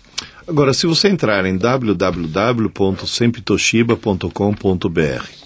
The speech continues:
clicar em informática e a seguir em desktops,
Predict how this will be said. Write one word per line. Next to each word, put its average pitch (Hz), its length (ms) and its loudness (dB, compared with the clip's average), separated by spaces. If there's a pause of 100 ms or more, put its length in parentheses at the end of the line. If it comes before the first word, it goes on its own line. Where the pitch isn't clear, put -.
(680)
clicar 139 400 0
em 151 80 4
informática 98 680 0
e - 20 -2
a - 20 -2
seguir 107 300 0
em 95 140 2
desktops, - 1000 -4